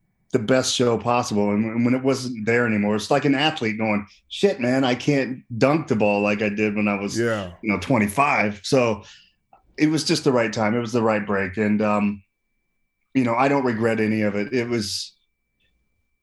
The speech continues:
Speaker 1: a great learning experience. And I got to experience shit that a lot of people dream about. And I'm very fortunate and I'm very blessed. Made a, earned a good living. Um, and it was just, I knew it was my time. It, there was no second guessing, like, "Should I just hang in there?" Nah, I, it was,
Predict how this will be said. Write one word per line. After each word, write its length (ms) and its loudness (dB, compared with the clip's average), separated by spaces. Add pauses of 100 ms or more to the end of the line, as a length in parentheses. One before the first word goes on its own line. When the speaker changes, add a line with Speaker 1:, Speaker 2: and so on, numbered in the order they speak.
(140)
Speaker 1:
a 80 0 (140)
great 500 0
learning 320 2
experience. 600 -2
And 100 -2
I 60 0
got 180 0
to 100 0
experience 540 -2
shit 280 -2
that 100 0
a 60 0
lot 200 2
of 80 -4
people 480 -2 (400)
dream 240 0
about. 380 0
And 100 -2
I'm 220 0
very 220 2
fortunate 420 -2
and 100 0
I'm 120 0
very 200 2
blessed. 600 -2 (580)
Made 180 2
a, 120 0 (320)
earned 200 0
a 40 -2
good 220 0
living. 640 0
Um, 480 -2 (160)
and 160 0
it 40 0
was 180 -2
just, 160 -2
I 100 2
knew 160 2
it 80 2
was 160 -2
my 140 0
time. 320 -2
It, 240 -2
there 80 0
was 160 -2
no 200 2
second 360 -2
guessing, 260 -2
like, 160 -2
"Should 680 -6
I 40 2
just 240 -2
hang 220 2
in 120 0
there?" 240 0
Nah, 400 0
I, 80 -2
it 100 -6
was, 400 -6